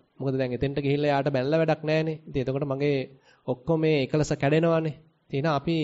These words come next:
සැලකිලිමත් වෙන්න ඕනේ මේ කොහොමද මේ, මේ කතා කරන ධර්ම කරුණු මගේ භාවනාවටත් යොදාගන්නේ කොහොමද? ඉතින් අපිට බලාපොරොත්තු වෙන්න බෑනේ සියලු දෙනාම නිශ්ශබ්දව මගේ භාවනාවට අනුග්‍රහය කරයි කියලා.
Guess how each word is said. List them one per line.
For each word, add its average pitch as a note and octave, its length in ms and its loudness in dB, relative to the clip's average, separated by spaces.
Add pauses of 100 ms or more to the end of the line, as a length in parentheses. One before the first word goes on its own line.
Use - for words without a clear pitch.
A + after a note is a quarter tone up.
(100)
සැලකිලිමත් F3 640 0
වෙන්න E3+ 220 0
ඕනේ F#3 140 2
මේ E3 160 0
කොහොමද E3 400 -2
මේ, C#3+ 240 2 (420)
මේ D#3 160 0
කතා C3+ 340 0
කරන D3+ 260 0
ධර්ම B2+ 360 0
කරුණු B2 440 -2 (580)
මගේ C3 200 2
භාවනාවටත් D3 640 0
යොදාගන්නේ D#3+ 480 2
කොහොමද? E3 340 2 (840)
ඉතින් - 160 -6
අපිට B2 180 -4
බලාපොරොත්තු C#3 500 0
වෙන්න D3+ 160 0
බෑනේ D3 260 2
සියලු C3 240 -2
දෙනාම C#3 340 0
නිශ්ශබ්දව C3+ 540 -2
මගේ B2+ 320 0
භාවනාවට C3+ 360 0
අනුග්‍රහය C#3+ 400 0
කරයි E3 240 0
කියලා. E3 280 -4